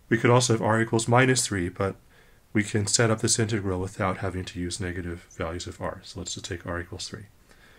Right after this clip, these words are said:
Okay, so the shadow in the xy plane, this is a disk of radius three centered at the origin.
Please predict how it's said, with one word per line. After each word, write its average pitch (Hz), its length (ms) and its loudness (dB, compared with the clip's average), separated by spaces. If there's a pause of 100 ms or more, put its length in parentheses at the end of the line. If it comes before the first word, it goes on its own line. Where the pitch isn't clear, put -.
(280)
Okay, 104 160 -2
so - 140 0
the 107 260 0
shadow 147 460 6
in 120 100 0
the 120 80 4
xy 151 460 2
plane, 110 380 0 (400)
this 131 200 6
is 117 100 2
a 107 80 2
disk 135 400 4
of 117 160 -2
radius 110 440 2
three 95 320 0
centered - 420 -8
at 90 80 -8
the 92 140 -6
origin. 98 420 -4